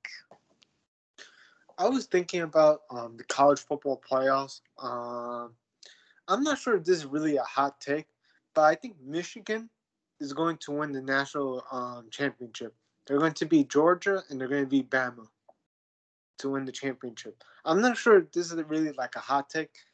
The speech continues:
because I was looking at, you know, like, um, they're basically, like, the third, um, in, like, in the odds to win it. But honestly, I feel like they, they might beat both teams.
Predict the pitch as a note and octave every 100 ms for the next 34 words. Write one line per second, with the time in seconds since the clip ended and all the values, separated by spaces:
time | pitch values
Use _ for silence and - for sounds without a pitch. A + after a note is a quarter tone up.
0 | _ _ - D3 E3+ G3+ A3 A3 A3 G#3+
1 | F#3 E3 D3 - D3 D3 D3+ C#3+ B2+ -
2 | D3+ B2+ B2 A#2+ A#2 - - _ - _
3 | - G3+ A3 _ - F#3+ G3 - D#3+ C#3+
4 | C#3 _ - B2+ - B2 D3+ D3+ D3 D3
5 | _ _ _ A#2+ A#2 A#2 A#2 A2 A2 A2
6 | _ C#3+ A#2+ A#2+ A2+ - - _ _ _
7 | _ - - - C#3+ C3+ C#3 D3+ C3 -
8 | - B2+ B2+ C#3+ B2+ A2+ _ _ _ _
9 | - C3 A#2+ - _ _ - D3 F#3 F#3
10 | - D3+ C3+ _ _ _ _ _ - C#3
11 | C#3 G3+ G3 F3+ D3 _ _ _ _ _
12 | _ _ _ _ _ _ - D3+ - D#3
13 | D#3 D#3+ C#3 D3 D3 _ C#3 C#3 - -
14 | C3 A2+ -